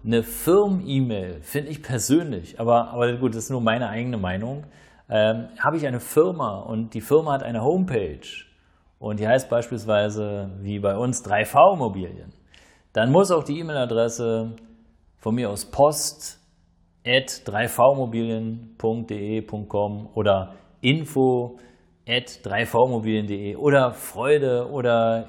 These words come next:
hier bin ich oder hilf mir at bla bla bla.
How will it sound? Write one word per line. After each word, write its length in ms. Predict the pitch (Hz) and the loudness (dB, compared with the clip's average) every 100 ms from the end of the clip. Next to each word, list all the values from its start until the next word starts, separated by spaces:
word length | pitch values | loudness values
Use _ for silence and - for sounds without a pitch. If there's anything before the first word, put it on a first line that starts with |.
| - | -12
hier 280 | 120 143 135 | -4 0 2
bin 200 | 135 147 | 2 2
ich 260 | 135 120 117 | -2 -4 -2
oder 140 | 127 | 0
hilf 400 | 110 123 156 151 | 4 8 6 4
mir 340 | 131 123 120 120 | -4 -2 -4 -4
at 340 | 101 - - | -4 -6 -8
bla 160 | 110 120 | -4 -2
bla 180 | 110 101 | 0 2
bla. 340 | 98 98 | 0 0